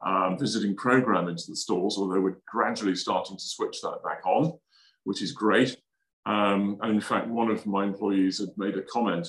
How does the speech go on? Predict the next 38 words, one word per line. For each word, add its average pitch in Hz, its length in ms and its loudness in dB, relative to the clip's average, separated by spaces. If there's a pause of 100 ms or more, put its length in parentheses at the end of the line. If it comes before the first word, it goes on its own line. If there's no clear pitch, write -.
(140)
a 98 40 -2
while 101 240 4
ago, 87 220 0
"We 92 120 2
don't 107 180 0
see 107 160 -2
much 98 240 -4
of 107 80 -10
the 110 80 -6
family 127 340 2
these 90 260 -6
days." 92 400 -4
You 113 60 -8
know, 87 300 -4
well, 107 300 -2 (180)
they 123 60 -4
haven't 123 200 -4
seen 107 320 0 (320)
many 113 200 6
people 110 280 4
from 110 140 0
the 107 80 2
central 113 340 2
office 131 220 2
at - 160 0
all, 156 340 4
to 131 80 -8
be 101 80 2
honest 107 300 2
with 80 120 -6
you, 101 220 -2 (380)
over 110 180 2
the 98 80 0
last 92 340 4
year 92 180 2
and 87 80 0
a 85 60 -4
half, 92 400 0